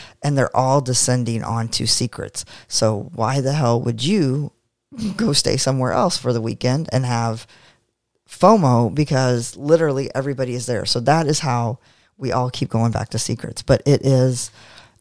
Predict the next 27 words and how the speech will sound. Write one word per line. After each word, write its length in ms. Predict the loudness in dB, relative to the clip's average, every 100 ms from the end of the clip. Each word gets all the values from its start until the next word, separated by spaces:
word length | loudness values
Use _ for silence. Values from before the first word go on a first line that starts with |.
| _
the, 420 | 2 4 6 4 0 _
the, 360 | -4 0 2 0 -6 _ _ _ _ _ _ _ _ _ _ -8
like, 240 | -6 -4
God, 300 | -4 -2 -2 -4
there 180 | -2 0
were 120 | 0
so 640 | -4 -6 -6 -2 2 4 4
many 220 | 2 -2
people 300 | -8 -8 -8
there, 300 | -6 -8 -12 _ _ -6
and 100 | -2
it 60 | 0
was 160 | -2
just 160 | -2 -4 -2
so 180 | 0 0
much 200 | 0 -4
fun. 300 | -8 -16 -18 _ _
Uh, 360 | -10 -8 -10 -12 -18 _ _ _ _
I 100 | -2
danced 380 | 0 0 0 2
all 100 | 2
night. 380 | 4 2 0 -4 _ _ _ _ _ _ _ _ _
My 140 | -2 0
knees 580 | 0 0 0 2 0 -2
were 120 | -4
killing 460 | -2 0 0 2 2
me. 340 | 0 -2 -6